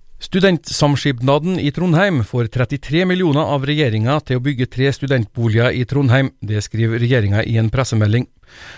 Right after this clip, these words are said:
Forsknings- og høyere utdanningsminister Ola Borten Moe sier at leieprisene har økt mye det siste året, og de vet at husleie er den største enkeltutgifta for de fleste studenter.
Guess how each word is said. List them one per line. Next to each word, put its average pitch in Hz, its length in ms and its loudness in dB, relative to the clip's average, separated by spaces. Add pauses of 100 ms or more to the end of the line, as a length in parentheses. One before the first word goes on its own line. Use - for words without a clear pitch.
(120)
Forsknings- 180 560 0
og 123 140 2
høyere 135 340 0
utdanningsminister 123 960 0
Ola 123 240 0
Borten 127 320 -2
Moe 175 240 2
sier 113 320 0
at - 160 -6
leieprisene 127 800 0
har 139 220 0
økt 175 400 0
mye 127 260 0
det 120 140 0
siste 127 240 0
året, 110 180 2 (560)
og 123 160 0
de 131 100 6 (120)
vet 139 180 2
at 139 160 -6
husleie 135 540 0
er 123 100 -2
den 131 140 -2
største 147 340 -4
enkeltutgifta 127 800 -2
for 139 220 -2
de 135 100 0
fleste - 480 -4
studenter. 107 560 -2